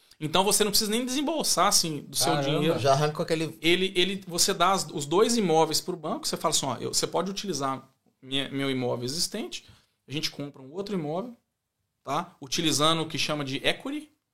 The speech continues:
Speaker 1: né? O equity é a diferença do valor do seu imóvel com o valor de, da dívida do seu imóvel, né? Quanto que tá seu financiamento. Então, se eu tenho lá, cresceu em cem mil, vão, vão lá, eu quero comprar outro imóvel. Aí você dá os do-, as, as dois imóveis pro banco,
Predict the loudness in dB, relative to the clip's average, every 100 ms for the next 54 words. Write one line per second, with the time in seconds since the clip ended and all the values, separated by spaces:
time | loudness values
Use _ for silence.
0 | _ -12 -8 -4 0 0 0 -2 -4 -4
1 | -4 -4 -2 -2 -2 0 0 0 0 -2
2 | -10 -4 -2 -2 0 0 0 -4 -12 -8
3 | 0 4 4 4 0 -4 _ _ -10 -6
4 | 0 0 0 -4 -6 -6 -4 -4 -4 -4
5 | -6 -6 -8 -10 -12 -8 -8 -6 -10 -12
6 | -10 -8 -10 -14 _ _ -8 -4 -4 -2
7 | -4 -2 -4 -2 0 0 2 2 2 2
8 | 2 0 0 -8 _ -2 0 0 0 2
9 | 2 0 -2 0 2 6 6 4 2 2
10 | 0 -6 _ -8 -2 -2 2 2 2 2
11 | 2 4 0 -2 -6 -8 -6 0 2 2
12 | 0 -2 -4 -4 -8 -10 -14